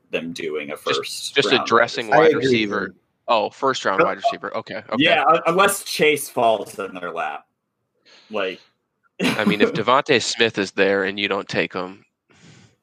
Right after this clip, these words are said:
Speaker 2: you're gonna
Speaker 1: True.
Speaker 2: regret that for a very long time. And
Speaker 1: Well,
Speaker 2: I think
Speaker 1: I,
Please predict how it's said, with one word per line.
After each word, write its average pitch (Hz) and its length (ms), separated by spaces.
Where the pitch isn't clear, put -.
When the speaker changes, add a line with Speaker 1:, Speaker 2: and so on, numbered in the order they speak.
Speaker 2:
you're 113 180
gonna 107 120
Speaker 1:
True. 104 80
Speaker 2:
regret 101 300
that 98 180
for 104 120
a 98 160
very 104 500
long 98 200
time. 98 460
And - 140
Speaker 1:
Well, 202 100
Speaker 2:
I 185 80
think 165 160
Speaker 1:
I, 180 60